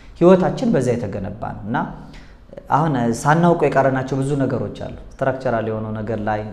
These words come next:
ባለቤት ያለው ነገር ላይ ሁላችንም እጃችንን ስለምንከት ነው፣ የራሳችንን በጣም ስለተውነው ነው። እኔ ቅድም አለን እንደ ቤተ ክርስቲያን መዋቅር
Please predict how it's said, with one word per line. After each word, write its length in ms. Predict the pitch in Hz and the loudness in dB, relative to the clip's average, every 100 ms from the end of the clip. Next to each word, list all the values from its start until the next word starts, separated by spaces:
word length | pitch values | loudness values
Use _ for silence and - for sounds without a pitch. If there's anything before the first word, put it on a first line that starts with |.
| 104 | -2
ባለቤት 440 | 120 120 117 117 | 2 4 2 0
ያለው 260 | 110 104 107 | -2 -4 -4
ነገር 260 | 107 107 | -4 -6
ላይ 160 | 101 104 - - - | -6 -6 -8 -14 -14
ሁላችንም 500 | - 127 120 - 123 | -6 -2 -2 -2 -2
እጃችንን 420 | 117 117 113 110 | -2 -2 -6 -8
ስለምንከት 580 | 104 104 98 95 95 - | -8 -8 -8 -8 -10 -10
ነው፣ 160 | 101 117 117 - - | -8 -8 -10 -16 -2
የራሳችንን 500 | 131 147 156 151 147 | 4 4 4 0 0
በጣም 200 | 175 180 | 2 2
ስለተውነው 520 | 131 117 113 104 101 | 2 -2 -2 -4 -6
ነው። 120 | 92 - - - - - - - | -8 -10 -16 -20 -12 -12 -12 -4
እኔ 120 | 117 139 | -2 0
ቅድም 340 | 120 123 123 | 0 0 2
አለን 260 | 117 110 - - - - | 0 0 -6 -14 -20 -6
እንደ 200 | 120 120 123 | -2 2 2
ቤተ 200 | 127 - | 2 0
ክርስቲያን 440 | - 131 160 151 117 - 110 | -4 -4 0 0 -2 -6 -4
መዋቅር 480 | 117 131 139 143 196 | 0 4 4 4 -2